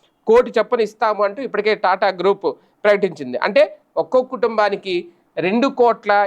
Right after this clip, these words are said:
ఎనభై లక్షల రూపాయల పరిహారం దక్కబోతోంది. ఎయిర్ ఇండియా,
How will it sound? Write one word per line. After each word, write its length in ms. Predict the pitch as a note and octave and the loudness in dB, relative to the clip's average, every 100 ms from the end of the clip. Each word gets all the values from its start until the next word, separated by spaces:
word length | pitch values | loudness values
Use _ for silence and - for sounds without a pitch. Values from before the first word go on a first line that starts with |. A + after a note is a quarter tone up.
| F3+ | 0
ఎనభై 400 | E3 G3+ G#3+ A3 | 0 2 2 2
లక్షల 420 | G#3+ G3+ - F#3+ | 2 -2 -2 0
రూపాయల 440 | E3 G3+ A3 A3+ A3+ | 0 0 0 0 0
పరిహారం 540 | F3 E3+ F3+ F3+ C4+ | 0 0 0 0 0
దక్కబోతోంది. 600 | A3+ F#3+ E3+ C3+ A#2+ A#2 - _ _ _ - | -2 0 -2 -2 -6 -10 -20 _ _ _ 0
ఎయిర్ 200 | G3+ C#4 | 2 4
ఇండియా, 400 | C4+ B3+ B3 | 2 2 2